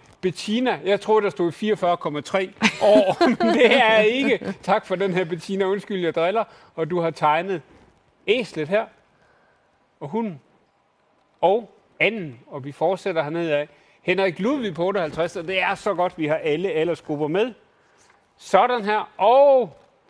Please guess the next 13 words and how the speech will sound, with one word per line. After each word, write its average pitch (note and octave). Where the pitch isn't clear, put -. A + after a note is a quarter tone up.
Lea D#3
har F#3+
lavet F3+
en, E3
og D3+
der E3+
er C#3+
brugt C3+
noget, C3+
der C3+
næsten C3
ligner C#3+
kul. G#3